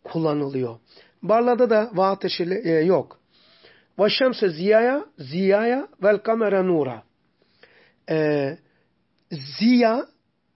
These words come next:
şemse nispet ediliyor, nur kamere nispet ediliyor, aya. Ne demek? E, ziya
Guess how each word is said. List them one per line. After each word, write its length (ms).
şemse 500
nispet 340
ediliyor, 460
nur 400
kamere 400
nispet 400
ediliyor, 380
aya. 320
Ne 140
demek? 280
E, 220
ziya 580